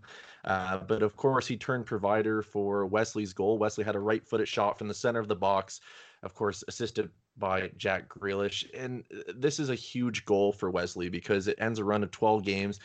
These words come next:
and twenty shots without a goal. Um, <laughs> it's been a long time coming. I think the last couple goals he got was at, uh, Norwich away.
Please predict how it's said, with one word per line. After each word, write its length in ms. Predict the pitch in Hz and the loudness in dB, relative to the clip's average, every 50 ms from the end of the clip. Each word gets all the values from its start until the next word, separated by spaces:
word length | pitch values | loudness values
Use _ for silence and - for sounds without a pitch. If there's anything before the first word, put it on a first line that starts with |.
| - - - - - - | -20 -20 -20 -20 -16 -12
and 100 | 98 98 | -12 -10
twenty 260 | - - 117 110 107 | -4 -2 0 0 0
shots 380 | - - 113 104 104 104 - - | 2 2 4 4 4 4 2 -2
without 260 | 92 92 98 98 92 | -4 -2 0 0 0
a 60 | 90 | 0
goal. 460 | 85 98 98 95 92 98 110 117 113 - - - | 0 2 4 4 6 6 4 2 0 -2 -4 0
Um, 300 | 101 95 95 98 104 110 - - - - - | 2 4 4 2 2 -2 -6 -8 -10 -4 2
<laughs> 520 | - 196 - - 143 - - - - 202 165 | 2 2 2 2 -6 -6 -6 -12 -10 -2 2
it's 220 | - 143 - - | 2 2 2 2
been 120 | - 156 156 | 0 2 2
a 80 | 151 | 2
long 320 | 139 135 135 139 139 143 139 | 2 2 2 0 0 -2 -4
time 280 | - - 135 135 135 | -4 -2 -2 -4 -4
coming. 360 | 135 - 143 131 123 107 98 | -6 -6 -4 -4 -4 -4 -6
I 80 | 98 101 | -6 -8
think 220 | - 156 135 123 | -8 -8 -8 -8
the 140 | - - 117 | -8 -8 -4
last 460 | 110 110 110 113 117 - - - - - | -2 0 0 0 0 -4 -8 -18 -20 -14
couple 260 | - - 110 120 110 | -10 -8 -6 -4 -4
goals 280 | 90 92 95 113 127 110 | -4 -2 -4 -4 -2 -4
he 80 | 107 95 | -4 -2
got 240 | 95 95 90 71 | 0 0 0 0
was 240 | 76 95 95 92 87 | 0 -2 -4 -2 -2
at, 360 | 101 95 95 95 95 - - | 0 2 2 2 0 -2 -2
uh, 220 | - 98 95 95 95 | -2 0 2 2 2
Norwich 380 | 90 92 98 98 98 - - | 0 0 0 0 0 0 -2
away. 400 | 98 92 110 113 98 87 82 - | 0 2 2 2 2 2 0 -4